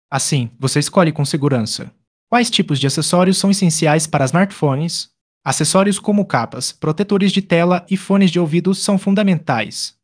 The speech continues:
Eles ajudam a proteger e melhorar sua experiência. Como escolher acessórios tecnológicos para smartphones de forma inteligente? Pesquise antes de comprar. Compare preços, leia avaliações e peça recomendações.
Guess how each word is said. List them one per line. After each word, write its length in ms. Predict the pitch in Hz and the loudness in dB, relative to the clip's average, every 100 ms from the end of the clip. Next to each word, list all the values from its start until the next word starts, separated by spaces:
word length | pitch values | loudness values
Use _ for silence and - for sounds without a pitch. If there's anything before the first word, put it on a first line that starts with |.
| _ _ | _ _
Eles 200 | 170 165 | -2 2
ajudam 360 | 160 139 156 170 | 2 2 0 0
a 80 | 165 | 0
proteger 560 | 165 160 202 143 156 156 | -2 0 0 0 -2 -4
e 80 | 170 | -2
melhorar 420 | 175 180 151 156 | 0 0 2 2
sua 200 | - 160 | 0 -2
experiência. 760 | 160 190 180 135 123 - 107 - _ _ - | -2 0 0 0 -4 -10 -12 -16 _ _ -4
Como 160 | 240 | 0
escolher 340 | 247 - 156 135 | 0 0 2 2
acessórios 600 | 131 143 - 165 190 - | 2 -2 2 4 2 0
tecnológicos 640 | 190 196 151 131 139 151 | 0 2 4 2 0 -4
para 200 | - 139 | -2 -2
smartphones 640 | 135 170 196 - 165 160 143 | 0 0 0 0 0 2 2
de 120 | 151 | 0
forma 260 | - 180 | 2 2
inteligente? 680 | 202 202 185 143 113 113 - _ _ _ - | 2 2 0 0 -2 -4 -10 _ _ _ -6
Pesquise 400 | 160 - 196 143 | -4 -2 2 2
antes 240 | 156 185 | 4 2
de 100 | 156 | 0
comprar. 560 | 156 151 139 113 101 - _ _ _ | 0 0 0 0 -2 -12 _ _ _
Compare 400 | 196 196 180 190 | -4 2 0 0
preços, 560 | 190 143 131 147 - - | -2 -2 -4 -8 -10 -4
leia 280 | 147 185 | 0 2
avaliações 640 | 196 202 214 208 151 151 - | 2 0 -2 -2 -2 -2 -4
e 60 | 180 | -6
peça 320 | - 175 180 | -2 0 2
recomendações. 1000 | 180 180 160 139 156 - 131 110 - - | 0 0 -4 -4 -4 -4 -6 -6 -10 -12